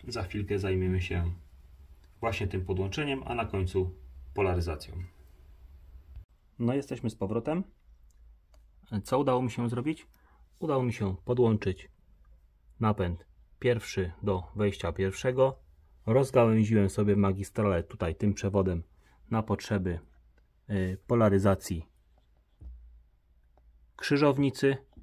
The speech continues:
i już pokazuję podłączenie kompletne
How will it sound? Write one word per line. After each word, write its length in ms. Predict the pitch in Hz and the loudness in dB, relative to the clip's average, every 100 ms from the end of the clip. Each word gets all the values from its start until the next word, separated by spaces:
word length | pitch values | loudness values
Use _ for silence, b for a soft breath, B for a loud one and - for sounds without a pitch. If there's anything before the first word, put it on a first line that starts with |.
| - - - - - - _ _ | -20 -20 -20 -20 -20 -20 _ _
i 240 | - 151 117 | -2 -2 0
już 200 | 110 113 | 2 2
pokazuję 680 | - 104 98 95 107 104 101 b b b b b _ - - | 0 -2 0 2 6 6 4 b b b b b _ -18 2
podłączenie 760 | 117 107 92 87 - 110 107 - _ _ B B B B B _ _ - | 4 4 4 2 2 4 4 2 _ _ B B B B B _ _ -4
kompletne 560 | 131 127 107 - 123 | 0 2 2 2 0